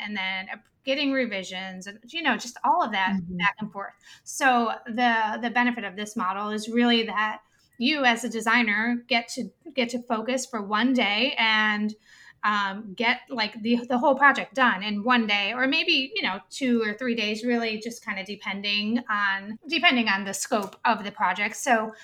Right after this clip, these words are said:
Speaker 1: I guess that's one thing to note, is that it doesn't have to only be one day. You can actually sell multiple days to one client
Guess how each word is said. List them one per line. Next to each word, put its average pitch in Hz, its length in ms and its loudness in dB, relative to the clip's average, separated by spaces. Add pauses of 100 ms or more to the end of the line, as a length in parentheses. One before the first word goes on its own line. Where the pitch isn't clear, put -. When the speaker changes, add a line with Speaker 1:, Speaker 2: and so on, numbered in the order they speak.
(220)
Speaker 1:
I 247 80 -2
guess 277 160 0
that's 247 260 2
one 220 180 0
thing 220 160 -4
to 254 120 -2
note, 202 420 -4
is 254 200 -6
that 277 140 -4
it 262 80 -4
doesn't 285 260 -4
have - 300 -6
to - 160 -12
only 202 280 -6
be 185 140 -8
one 185 220 -8
day. - 280 -14
You 240 140 -4
can 247 140 -4
actually 226 500 -2
sell 185 480 -2
multiple 190 720 -6
days 202 640 -4
to 214 160 -6
one 190 260 -4
client 190 460 -4